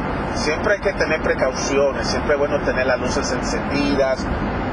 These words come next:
eh, hay que tener muchísimo cuidado, todo, por lo menos, eh, se ve, se siente la neblina,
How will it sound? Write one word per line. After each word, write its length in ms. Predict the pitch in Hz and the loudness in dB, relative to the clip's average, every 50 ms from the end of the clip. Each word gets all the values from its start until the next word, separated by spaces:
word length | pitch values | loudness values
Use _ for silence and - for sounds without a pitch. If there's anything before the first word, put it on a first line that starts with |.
| - - 139 | -4 -2 -2
eh, 460 | 143 147 151 147 147 - - - - | 0 0 2 2 2 0 0 2 2
hay 100 | - - | 0 2
que 120 | - 147 139 | 2 0 0
tener 240 | - 139 131 139 135 | 0 0 0 0 -2
muchísimo 520 | 135 131 - - 139 - - 139 135 131 | -2 -2 0 0 0 0 0 0 -2 -2
cuidado, 280 | 127 127 123 127 131 131 - | 0 0 2 2 2 2 2
todo, 200 | - 139 139 139 - - | 0 2 2 2 2 2
por 120 | 151 151 156 | 2 2 2
lo 60 | 151 | 2
menos, 320 | - 190 214 254 240 208 | 2 2 2 2 0 0
eh, 140 | - - 160 - 131 | 0 -2 -2 -2 0
se 260 | - - - 175 180 175 | 0 0 2 2 2 2
ve, 140 | 175 208 214 | 2 0 0
se 140 | - - - | 0 0 0
siente 260 | - 254 247 262 302 | 0 0 2 2 2
la 120 | 277 277 | 2 2
neblina, 600 | 262 233 208 - 180 170 - - - - - 196 | 0 -2 -2 0 0 0 0 0 0 0 0 0